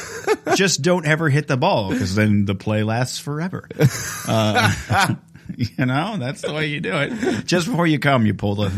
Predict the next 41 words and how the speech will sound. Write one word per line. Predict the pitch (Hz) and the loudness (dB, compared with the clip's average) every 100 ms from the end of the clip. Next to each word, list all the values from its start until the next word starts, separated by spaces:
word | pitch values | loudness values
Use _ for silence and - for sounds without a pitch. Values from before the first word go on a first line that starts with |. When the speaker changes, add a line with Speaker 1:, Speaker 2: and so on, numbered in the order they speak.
| - | -4
Speaker 2:
the | 104 | -6
stopper. | - 113 107 - - - - - | -4 -4 -2 0 0 -2 -8 -2
Boom. | 117 120 165 117 87 - - - - | 0 2 2 2 -2 -6 -20 -8 0
Speaker 1:
Ding, | 143 | 2
Speaker 2:
Yeah. | 139 - | 2 2
Speaker 1:
ding, | 151 | 2
ding, | 151 147 | 2 2
ding, | 156 151 | 0 2
ding. | 147 151 165 - - | 2 0 -4 -20 -12
Speaker 2:
Yeah, | 185 220 87 95 | -4 -2 -2 -2
and | 117 | 0
then | 117 | 2
you | 113 | 2
get | 113 | 0
a | |
nice | 113 110 107 | 2 2 2
metaphor | 104 107 104 104 101 101 | 2 0 -2 -6 -8 -8
of | 101 - | -10 -4
balls | 98 98 98 | 0 0 0
rolling | 95 92 95 | -2 -2 -4
and | 95 | -6
such. | - 92 - - - | -4 -6 -8 -10 -2
Uh, | 131 135 131 135 220 - | -2 0 -2 0 0 -2
Speaker 1:
<laughs> | - | -4
Speaker 2:
yeah, | 339 262 - - - | -2 -2 -4 -10 -8
I | 254 | -4
don't | 156 | -4
know. | 143 - - - - | -6 -8 -20 -20 -6
Uh, | 175 175 175 | 0 0 0
there | 185 226 | 0 0
was | 269 247 | 2 2
a, | 214 160 | 2 2
I | |
went | 180 247 | 2 2
to | 202 | 4
a, | 151 120 | 2 2
I | 131 | 2
went | 170 - | 0 0
to | 170 139 | 0 2
a, | 123 110 95 - - - - - - - | 2 2 -2 -6 -16 -20 -20 -20 -14 -4
eh, | 254 135 | 0 0